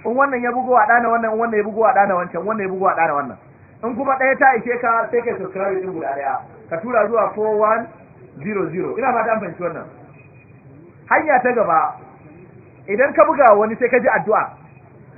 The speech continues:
Da ka buga wani kamin ya ɗauka sai ka ji addu'a.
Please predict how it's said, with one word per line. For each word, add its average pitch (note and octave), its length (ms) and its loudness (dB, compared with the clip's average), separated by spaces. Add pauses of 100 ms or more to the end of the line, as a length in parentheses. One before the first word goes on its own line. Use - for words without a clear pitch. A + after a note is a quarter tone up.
(540)
Da - 100 2
ka C4 100 2
buga C#4+ 320 4
wani A#3+ 160 0
kamin A3+ 240 2
ya C4 80 -2
ɗauka A#3 280 0
sai A3 120 -2
ka A#3 100 0
ji G3 100 -4
addu'a. F#3 420 -2